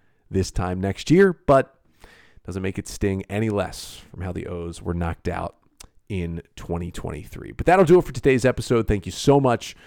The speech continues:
for tuning in. Make sure to subscribe wherever you listen to the podcast. Rate and review on Apple Podcasts if you can. Really, really helps out the pod. Five-star rating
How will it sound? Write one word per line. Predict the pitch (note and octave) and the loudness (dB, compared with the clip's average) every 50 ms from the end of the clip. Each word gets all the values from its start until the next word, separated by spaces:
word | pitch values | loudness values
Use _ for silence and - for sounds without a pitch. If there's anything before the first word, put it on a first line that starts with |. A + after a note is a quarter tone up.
| - - _ _ | -20 -20 _ _
for | - - G2 F#2+ | -8 -4 -4 -4
tuning | - - - G#2 F#2+ F#2 F2+ | -4 -2 -2 -2 -2 -2 -2
in. | F#2+ A#2 C#3 C#3 | 0 0 0 0
Make | A#2+ A2 G#2 | -2 -4 -4
sure | - - G2+ F#2+ F2+ | -6 -6 -4 -4 -4
to | E2 - - - F#2 E2+ E2+ F2 E2+ E2+ E2+ E2 - - - - - - _ - - _ - | -6 -10 -8 -6 -4 -2 -2 -2 -2 -2 -4 -6 -8 -12 -20 -20 -20 -20 _ -20 -20 _ 0
subscribe | - - D#3+ - - E3+ F3 E3 F3 F#3 E3+ | 2 4 4 4 4 6 6 6 6 6 6
wherever | D3+ C#3+ - - E3+ F#3+ F#3 G3 | 4 4 4 4 4 4 4 6
you | F3+ D3+ | 6 6
listen | C#3 C3+ B2 - B2 | 6 4 4 2 -4
to | - | -6
the | - - | -2 0
podcast. | A#2+ B2+ C3+ - C#3+ C3 B2+ - | 2 2 2 2 2 2 2 0
Rate | - A2 C3+ D3 D3+ - | 0 2 2 2 2 0
and | C#3+ C3 B2 | -2 -2 0
review | A2+ G#2+ F#2+ F2+ G2+ A#2 B2+ C3 C3 C3 C3 | 0 -2 -2 -2 -2 0 2 4 2 2 2
on | - G#2 G2 G2 - | 0 0 0 0 0
Apple | - G#2 A2 - G#2 F#2+ | -2 -4 -2 -2 -2 -2
Podcasts | - G#2 G2 G2 F#2+ - G#2 F#2 F#2 F#2 - | 0 0 0 0 0 0 0 0 0 0 -4
if | - G2 - | -8 -12 -12
you | - _ | -8 _
can. | - - A#2+ A#2+ A#2 A2 | -2 0 0 0 2 2
Really, | A2 B2+ C3+ | 2 2 2
really | B2 G2+ F#2+ F#2 E2 | 2 0 -2 -2 -4
helps | F2+ F#2+ - - F2+ | -6 -8 -8 -8 -8
out | F2 - | -8 -8
the | - | -10
pod. | - - G2 G#2 - - | -10 -8 -8 -8 -8 -4
Five-star | - - E2+ F#2 - - F#2 F2 F2 | -4 -4 -4 -4 -4 -4 -4 -4 -4
rating | F2+ F#2 F2+ F2+ F2+ - | -4 -4 -4 -6 -6 -8